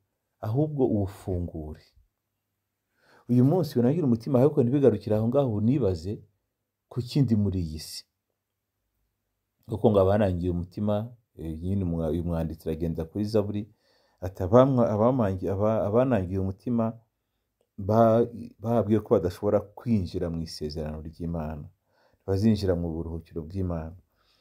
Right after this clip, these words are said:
Rero nufungura umutima wawe, ntunangire umutima,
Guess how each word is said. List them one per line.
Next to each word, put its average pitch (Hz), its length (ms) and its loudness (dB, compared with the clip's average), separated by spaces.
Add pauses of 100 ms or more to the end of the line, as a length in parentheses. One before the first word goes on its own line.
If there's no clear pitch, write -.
(760)
Rero 131 220 4
nufungura 117 480 0
umutima 98 360 -4
wawe, 82 360 -4 (1500)
ntunangire 113 680 2
umutima, 95 480 -4